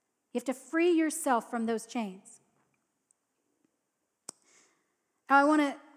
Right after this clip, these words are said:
obviously, <clears throat> this is difficult. It's difficult to walk through this. And just like we've talked about with all of these other things, you should walk that in community with other people.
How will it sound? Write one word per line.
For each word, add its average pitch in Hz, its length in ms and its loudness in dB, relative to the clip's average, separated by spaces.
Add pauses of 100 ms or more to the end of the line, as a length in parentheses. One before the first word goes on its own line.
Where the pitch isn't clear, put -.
obviously, 269 680 2 (240)
<clears throat> - 1300 -8
this 269 140 -6
is 277 140 -10 (140)
difficult. 302 400 -4 (800)
It's - 100 -14
difficult 269 500 -4
to 240 80 -10
walk 240 320 -4
through 277 200 -2
this. 196 400 -14 (1120)
And 233 140 -4
just 294 280 0
like 311 200 0
we've 277 140 -4
talked 269 280 -6
about 254 200 -4
with 247 140 -8
all 247 180 0
of 233 80 -6
these 233 220 -8
other 233 240 -2
things, 214 800 -10 (720)
you 254 80 -2
should 240 300 -6 (460)
walk 285 360 2
that 240 180 -2
in 226 120 -6
community 233 600 -4 (320)
with 233 120 -8
other 226 140 -4
people. 233 440 -8